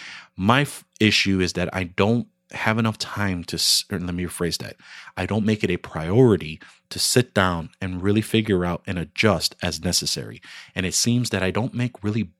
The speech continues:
big changes until this holiday season. And I would suggest to you guys to really, if you're going to do this, do it at least once a quarter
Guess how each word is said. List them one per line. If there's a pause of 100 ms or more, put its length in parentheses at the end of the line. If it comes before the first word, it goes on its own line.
big
changes (300)
until
this
holiday
season. (380)
And
I
would
suggest
to
you
guys
to
really, (480)
if
you're
going
to
do
this,
do
it
at
least
once
a
quarter